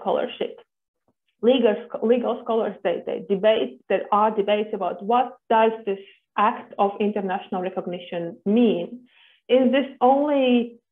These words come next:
a way to acknowledge that these countries have met the, the, the, uh, the requirements for statehood and thus they are states?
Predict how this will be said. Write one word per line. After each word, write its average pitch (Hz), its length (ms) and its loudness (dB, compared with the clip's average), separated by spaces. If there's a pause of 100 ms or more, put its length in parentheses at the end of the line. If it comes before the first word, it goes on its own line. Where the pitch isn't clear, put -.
(420)
a 226 80 4
way 220 640 2 (200)
to - 100 -2
acknowledge 240 640 0 (240)
that - 220 -8 (880)
these 262 280 0
countries 226 520 -4 (100)
have 220 180 0
met 185 440 -4
the, 196 200 -2 (140)
the, 180 260 -4
the, 170 480 -4
uh, 160 180 -6 (100)
the 185 80 0
requirements 202 720 0
for - 200 -10
statehood 339 640 0 (380)
and 254 240 4
thus 202 180 2 (180)
they 196 200 2
are 170 360 0 (280)
states? - 360 -6